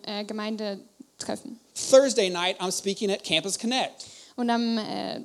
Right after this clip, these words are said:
Speaker 1: Donnerstag spreche ich bei Campus Connect.
Speaker 2: Friday through Sunday, we are having visitors.
Speaker 1: Freitag bis Sonntag haben wir Besuch.
Speaker 2: Right? And then there's my actual job.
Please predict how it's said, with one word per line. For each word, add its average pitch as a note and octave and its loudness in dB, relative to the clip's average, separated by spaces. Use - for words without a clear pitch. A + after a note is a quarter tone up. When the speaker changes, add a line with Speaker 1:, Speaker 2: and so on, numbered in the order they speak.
Speaker 1:
Donnerstag C#4+ 4
spreche A3+ -4
ich G3+ -14
bei - -12
Campus A#3 -8
Connect. - -10
Speaker 2:
Friday B3 4
through A3+ -2
Sunday, C4 6
we F#3 6
are F#3+ 2
having G3 0
visitors. G3 0
Speaker 1:
Freitag A#3 0
bis A#3 -2
Sonntag D4 6
haben A#3 0
wir G#3+ 2
Besuch. G3+ 0
Speaker 2:
Right? B3 2
And A#3 4
then F4 2
there's B3+ 2
my A3 0
actual A3+ 2
job. F4+ 2